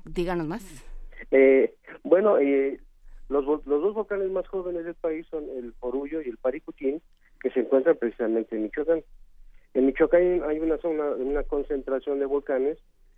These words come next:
Speaker 2: este, en el, en el est-, tanto en el estado de Mi-, de Michoacán como en Guanajuato. Dentro del mismo cinturón volcánico tenemos lo que se conoce como el campo volcánico de Michoacán, Guanajuato, porque hay una concentración de, de estos volcanes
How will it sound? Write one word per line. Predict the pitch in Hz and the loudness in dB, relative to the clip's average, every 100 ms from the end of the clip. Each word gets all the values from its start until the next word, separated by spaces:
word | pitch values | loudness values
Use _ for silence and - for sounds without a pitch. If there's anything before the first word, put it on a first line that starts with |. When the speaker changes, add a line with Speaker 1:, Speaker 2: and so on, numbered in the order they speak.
| _ - | _ -14
Speaker 2:
este, | 110 _ - 117 113 | -14 _ -6 -2 0
en | 110 | 0
el, | 113 120 | 0 0
en | 117 | 0
el | 113 | -2
est-, | - 139 123 123 - | -4 -8 -6 -8 0
tanto | 127 127 - 127 | 2 0 0 2
en | 127 | 2
el | 120 | 0
estado | 117 156 | -2 -4
de | 147 | -2
Mi-, | 131 | -2
de | 117 120 | -4 -4
Michoacán | 120 - 127 131 | -6 -8 -2 -2
como | 131 120 | -2 -4
en | 113 | -2
Guanajuato. | 120 123 147 131 208 - _ _ _ _ _ - | -2 -2 -4 -6 -10 -12 _ _ _ _ _ 2
Dentro | 139 131 135 | 2 4 0
del | 135 143 | 0 0
mismo | 170 196 185 | 0 0 -2
cinturón | 135 147 156 | -2 0 0
volcánico | 165 - 143 160 165 | -2 -2 -4 -2 -6
tenemos | 151 127 131 131 - | -2 -2 -2 -6 -12
lo | 135 110 | -8 -8
que | - | -8
se | 120 | -6
conoce | 117 123 139 | 0 0 -2
como | 143 113 104 | -6 -4 -4
el | |
campo | - 120 - 135 | -2 -4 -2 2
volcánico | 143 143 131 117 120 - 147 | 2 2 -2 0 -2 -2 -2
de | 113 | -2
Michoacán, | 104 - - 113 | -4 -6 -4 0
Guanajuato, | 127 147 175 170 127 | 2 2 0 -2 -4
porque | 117 139 | -2 2
hay | 147 147 - - | 2 0 -10 -8
una | - 147 143 | 4 4 4
concentración | 143 131 120 120 117 139 | 0 -2 -2 -2 -2 -4
de, | 131 127 117 107 127 - - - | -2 0 0 -2 -4 -6 -6 -4
de | 110 123 | 0 2
estos | 135 - 123 | 2 0 -2
volcanes | 117 113 123 127 | -2 -2 0 0